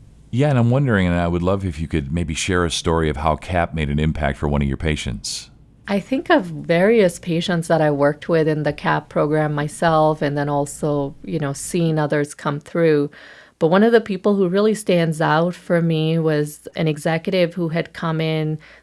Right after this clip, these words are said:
Speaker 2: They'd been receiving some treatment before and decided that they weren't entirely sure that the way they were doing treatment was sufficient. And I think their clinician was actually the one recommending they come in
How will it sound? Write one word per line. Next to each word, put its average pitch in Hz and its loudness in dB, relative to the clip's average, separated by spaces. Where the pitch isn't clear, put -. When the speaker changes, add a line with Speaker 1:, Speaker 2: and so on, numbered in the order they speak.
Speaker 2:
They'd 165 0
been 160 0
receiving 170 -2
some 160 -4
treatment 156 -4
before 156 0
and 165 0
decided 156 0
that 147 0
they 151 2
weren't 185 2
entirely 175 0
sure 156 2
that 160 4
the 165 4
way 170 4
they 165 4
were 151 4
doing 151 0
treatment 160 -4
was 151 -2
sufficient. 170 0
And 160 -2
I 147 -2
think 170 -6
their 156 2
clinician 175 0
was 156 0
actually 151 0
the 151 0
one 143 0
recommending 143 0
they 143 -2
come 156 -4
in 156 -2